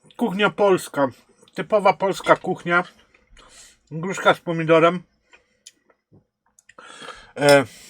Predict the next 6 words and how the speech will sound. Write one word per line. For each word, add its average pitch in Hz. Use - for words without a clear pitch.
do 151
tego 233
mam 165
jeszcze 156
hamburgera. 156
Hamburger 135